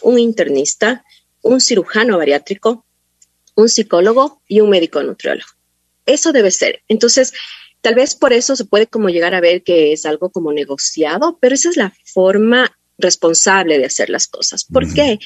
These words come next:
Speaker 2: Ujú.
Speaker 1: Porque el paciente bariátrico se somete a la cirugía y si no hubo un cambio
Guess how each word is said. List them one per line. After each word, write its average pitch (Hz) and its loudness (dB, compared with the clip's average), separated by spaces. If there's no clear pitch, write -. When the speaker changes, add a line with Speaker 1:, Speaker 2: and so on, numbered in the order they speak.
Speaker 2:
Ujú. 175 -6
Speaker 1:
Porque 262 2
el 247 0
paciente 294 -2
bariátrico 175 -2
se 165 0
somete 190 0
a 320 0
la 285 0
cirugía 175 -2
y 247 0
si 277 0
no 392 4
hubo 247 2
un 214 2
cambio 196 0